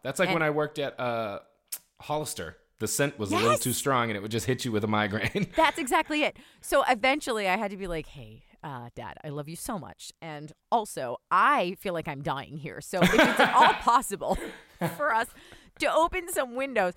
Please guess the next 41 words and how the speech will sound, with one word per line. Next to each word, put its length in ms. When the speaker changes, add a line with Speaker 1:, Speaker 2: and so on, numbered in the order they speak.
Speaker 2:
And 120
it 80
was 100
so 240
funny 240
'cause 180
at 180
first 340
I 100
asked 240
him, 40
I 40
was 80
like, 120
"Can 120
I 140
open 200
the 100
slider 420
door?" 160
He's 140
like, 140
"No." 280
And 140
then 180
<laughs> 420
there 420
maybe 280
seven 420
seconds 320
goes 200
by 100
and 80
he 60
goes, 200
"N-, 80
y-, 220
yes, 380
yes, 200
you, 60
yes, 460